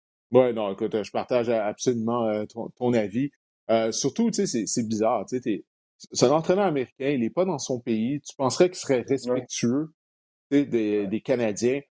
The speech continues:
Speaker 1: Euh, il y a deux langues qui sont parlées, euh, au Canada. Tu sais, euh, je sais pas, moi, j'ai vécu aux États-Unis lorsque je suis allé, euh, lorsque j'ai fait mon stage universitaire.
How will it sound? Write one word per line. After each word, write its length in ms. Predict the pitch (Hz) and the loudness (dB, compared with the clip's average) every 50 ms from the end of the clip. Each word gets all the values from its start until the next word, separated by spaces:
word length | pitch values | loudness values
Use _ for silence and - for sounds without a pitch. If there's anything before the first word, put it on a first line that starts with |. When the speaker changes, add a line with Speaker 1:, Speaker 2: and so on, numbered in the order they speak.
| _ _ - | _ _ -2
Speaker 1:
Euh, 240 | 104 110 110 107 107 | 0 2 2 2 0
il 60 | 110 104 | 0 -2
y 60 | 107 | -4
a 40 | 98 | -2
deux 200 | 95 120 127 131 | -2 0 0 0
langues 220 | 127 135 139 135 | 0 0 -2 -4
qui 60 | - - | -6 -4
sont 160 | - 127 120 | -4 -4 -2
parlées, 420 | - 127 113 104 110 120 135 135 | -2 -2 -2 0 0 0 0 2
euh, 80 | 120 113 | 0 0
au 240 | 110 - - 117 120 | 0 -2 -2 -4 -4
Canada. 600 | - 139 123 120 117 107 95 117 127 143 143 - _ _ _ _ _ _ _ _ _ _ _ | -4 -4 -2 -2 -2 0 0 0 0 0 -2 -4 _ _ _ _ _ _ _ _ _ _ _
Tu 60 | - | 0
sais, 180 | 170 190 175 135 | 2 2 2 0
euh, 160 | 117 107 101 | -2 -2 -2
je 100 | 95 110 | -4 -4
sais 140 | 113 - 123 | -4 -2 0
pas, 140 | 147 175 160 | 2 2 2
moi, 160 | 127 139 170 | 2 0 0
j'ai 100 | 151 120 | 0 0
vécu 300 | 123 117 131 123 - - | 0 0 -2 -2 -2 -2
aux 60 | 156 151 | -2 -2
États-Unis 640 | 135 139 - 143 127 120 110 117 117 135 147 147 | -2 0 0 0 0 0 0 -4 -4 -2 -2 0
lorsque 300 | 127 131 117 - - 120 | 0 -2 -2 -2 -4 -4
je 60 | 117 | -2
suis 100 | - 123 | 0 0
allé, 280 | 113 113 120 131 131 127 _ _ _ _ _ _ - | 0 2 0 -2 -4 -6 _ _ _ _ _ _ 0
euh, 440 | 117 113 110 107 107 104 104 101 101 | 2 2 2 2 0 0 0 0 -2
lorsque 280 | 101 107 - - 123 | -2 -2 -2 -2 -2
j'ai 100 | 107 107 | -2 -2
fait 140 | 104 - 120 | -2 -2 -2
mon 160 | 117 117 110 | 0 -2 -2
stage 340 | 104 - - 139 135 135 123 | -4 0 0 0 0 0 -2
universitaire. 760 | 131 123 123 117 120 113 117 - - - 127 123 139 147 139 | -4 -4 -2 -2 -2 -2 -4 -6 -2 0 0 2 2 0 -2